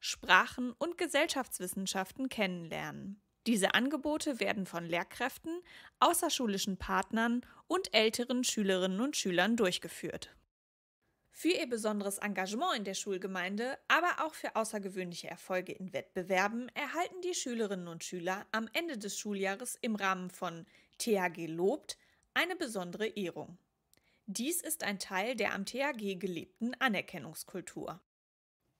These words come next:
Das Konzept zur individuellen Förderung wird in einer Arbeitsgruppe mit Lehrkräften, Schülerinnen und Schülern,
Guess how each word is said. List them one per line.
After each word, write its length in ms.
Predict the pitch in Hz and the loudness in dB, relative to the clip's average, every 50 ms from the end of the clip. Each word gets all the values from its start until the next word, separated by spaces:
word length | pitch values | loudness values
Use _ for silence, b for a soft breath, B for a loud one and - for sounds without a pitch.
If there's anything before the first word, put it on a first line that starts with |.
| _ - | _ 2
Das 200 | 254 269 - - | 2 2 2 2
Konzept 400 | 330 320 311 - 370 370 - - | 0 0 2 2 0 0 0 0
zur 100 | 294 254 | 0 2
individuellen 640 | 262 247 240 226 214 202 208 202 - 208 202 196 | 2 2 0 0 0 0 2 2 4 2 2 0
Förderung 640 | 190 - - 214 208 196 214 214 233 247 262 269 262 | -4 -4 -2 -2 -2 0 -2 -2 0 2 2 2 2
wird 140 | 262 269 277 | 0 0 -2
in 100 | 294 247 | -2 -6
einer 320 | - - 262 269 - - | -2 -2 0 0 0 2
Arbeitsgruppe 800 | - 208 208 202 214 220 226 - - - 208 214 208 - 247 247 | 2 2 4 4 2 0 0 -4 -6 -4 -4 -4 -2 0 0 2
mit 240 | 240 214 190 196 - | 2 2 0 0 0
Lehrkräften, 760 | 190 190 185 185 - - 214 214 208 - - 269 269 277 269 - | 0 0 0 -2 -2 -4 -4 -4 -4 -4 -2 0 0 0 0 2
Schülerinnen 560 | - - - 330 320 330 302 262 240 226 214 | 0 2 2 2 0 0 2 2 2 2 2
und 180 | 202 196 190 190 | 2 0 -2 -2
Schülern, 580 | - - 202 196 185 190 190 214 233 247 262 | -2 -2 -2 0 0 0 0 0 0 -2 -4